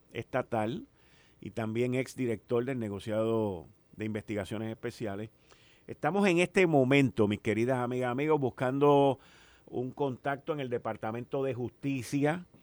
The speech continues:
de la, el área de, de asuntos antimonopolísticos, que son los que están llevando esta acción por parte del Departamento de Justicia contra Barca Health. Y,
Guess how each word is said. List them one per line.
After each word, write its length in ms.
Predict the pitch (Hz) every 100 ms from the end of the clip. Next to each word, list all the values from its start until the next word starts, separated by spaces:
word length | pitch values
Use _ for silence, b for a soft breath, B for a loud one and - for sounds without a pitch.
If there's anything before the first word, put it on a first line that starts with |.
| b b b b b
de 520 | 110 110 135 147 156 101
la, 720 | 127 120 117 110 107 98 92
el 160 | 95 110
área 360 | 113 123 139 131
de, 560 | 123 117 107 95 80 - b b b b b b _ _ _ _ _
de 140 | - 123
asuntos 480 | 110 139 139 160 139 -
antimonopolísticos, 1400 | 131 131 135 123 117 98 104 117 123 - 95 - - _ _ b b b b b
que 100 | 101
son 180 | 95 117
los 100 | 131
que 100 | 131
están 300 | - 127 135
llevando 460 | 131 123 135 131
esta 240 | 123 - 127
acción 420 | 110 - 139 156
por 160 | 139 117
parte 300 | 117 117 131
del 160 | 127
Departamento 600 | 123 127 113 123 120 117
de 60 | 139
Justicia 460 | 147 - 143 160
contra 360 | 156 131 117 113
Barca 380 | 107 117 - 127
Health. 400 | 107 147 139 131 - b b b b b b b _
Y, 260 | - 127 -